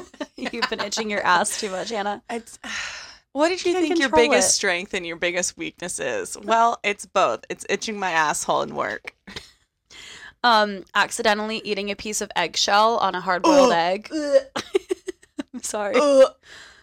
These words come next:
Speaker 1: I hope you lost your appetite for dinner. <laughs>
Speaker 2: Even, it's
Speaker 1: I'm
Speaker 2: not just,
Speaker 1: crying.
Speaker 2: it's not just a hard-boiled egg.
Speaker 1: <laughs>
Speaker 2: It's, if it's in
Speaker 1: It's
Speaker 2: scrambled, if it's
Speaker 1: Oh.
Speaker 2: in anything.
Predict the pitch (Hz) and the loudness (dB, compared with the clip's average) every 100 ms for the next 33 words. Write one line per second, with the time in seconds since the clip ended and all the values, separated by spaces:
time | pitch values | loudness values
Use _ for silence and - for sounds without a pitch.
0 | _ 220 214 214 226 208 208 220 156 156 | _ -2 -2 0 2 2 2 -2 -2 -4
1 | 185 - 202 202 104 - 110 240 _ _ | -6 -6 -8 -10 -8 -6 -10 -12 _ _
2 | _ 262 - 392 403 - 349 - _ - | _ -6 -6 -2 -2 0 -2 -2 _ -20
3 | _ _ - 247 311 320 _ 240 269 320 | _ _ -10 -6 -6 -8 _ -2 0 2
4 | 285 320 339 294 269 - 254 262 311 - | 4 4 2 2 0 -2 -4 -4 -4 -6
5 | - 220 214 220 - - - _ - _ | -6 -4 -4 -6 -10 -14 -20 _ -20 _
6 | _ _ _ - - 190 175 175 170 160 | _ _ _ -8 -4 0 0 0 -2 -2
7 | 151 120 - - - - - _ _ 220 | -4 -6 -8 -14 -4 -4 -4 _ _ 0
8 | 233 - - _ _ - 220 247 233 294 | 0 -4 -18 _ _ 0 2 4 2 0
9 | 254 - - 185 185 214 269 - _ 226 | 0 -2 -2 -2 -2 -2 -6 -8 _ -2
10 | 202 170 220 220 165 180 - 226 240 254 | 0 0 -2 -6 -8 -8 -10 -10 -10 -12